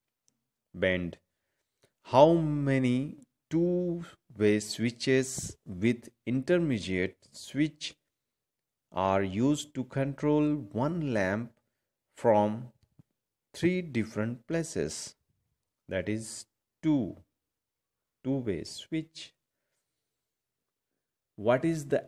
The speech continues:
advantage of concealed wiring? So it gives protection against moisture. What is the name of the diagram?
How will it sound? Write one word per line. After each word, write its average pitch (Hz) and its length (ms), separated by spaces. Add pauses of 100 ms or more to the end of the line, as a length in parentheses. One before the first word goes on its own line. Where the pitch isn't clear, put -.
advantage 160 560
of 123 380 (140)
concealed 156 800 (480)
wiring? 92 720 (920)
So 92 320
it 101 200
gives 123 320
protection 151 880 (500)
against 92 580 (200)
moisture. 139 540 (1900)
What 107 160
is 151 220
the 117 100
name 127 440
of 131 460 (400)
the 104 100
diagram? 95 760